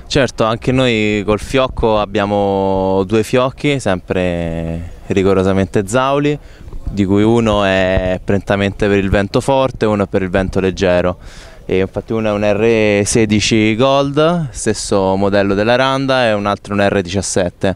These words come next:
In base alle condizioni della regata decidiamo che fiocco usare per il campionato.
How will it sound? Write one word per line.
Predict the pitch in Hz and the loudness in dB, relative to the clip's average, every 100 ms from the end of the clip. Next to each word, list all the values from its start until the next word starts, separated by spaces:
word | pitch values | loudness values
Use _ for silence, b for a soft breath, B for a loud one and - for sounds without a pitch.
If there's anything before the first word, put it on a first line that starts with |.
| - B B B | -4 B B B
In | 113 | 0
base | 113 117 110 | 2 2 2
alle | 110 | 2
condizioni | 110 113 104 - 123 | 2 0 -2 0 0
della | 110 113 113 | 2 2 2
regata | 123 120 120 110 104 101 98 | 2 2 0 0 0 0 -2
decidiamo | 98 107 101 98 98 98 95 98 | -4 -2 0 0 0 0 0 0
che | 92 | 0
fiocco | 101 - 107 98 - 104 98 95 95 92 92 92 90 90 90 B B B | -2 0 0 -2 -2 0 2 2 0 0 0 2 2 0 -2 B B B
usare | 101 98 95 92 92 | 0 2 0 0 0
per | 95 | 0
il | 95 | -2
campionato. | - 101 92 101 92 87 90 87 | -2 -4 -2 -2 0 0 -2 -2